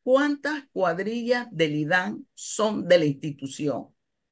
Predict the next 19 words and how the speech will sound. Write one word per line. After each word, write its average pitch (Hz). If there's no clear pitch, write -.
El 214
servicio 233
ha 233
sido 233
tercerizado. 175
Ninguna 254
empresa 240
tercerizada 196
asume 269
la 196
responsabilidad 180
cuando 170
el 151
daño 185
es, 185
eh, 170
un 170
daño 180
considerable. 131